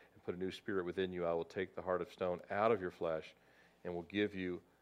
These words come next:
a heart of flesh," a soft heart. We have hard hearts before Christ. The Lord will give us a soft heart.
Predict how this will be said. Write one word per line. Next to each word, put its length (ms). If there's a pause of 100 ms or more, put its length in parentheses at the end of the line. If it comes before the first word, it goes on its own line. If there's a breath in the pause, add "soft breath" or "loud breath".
(1120 soft breath)
a 60
heart 260
of 80
flesh," 580 (360)
a 60
soft 460
heart. 300 (260)
We 80
have 120
hard 260
hearts 280
before 340
Christ. 420 (380 soft breath)
The 60
Lord 180
will 80
give 280
us 260 (120)
a 100
soft 580
heart. 320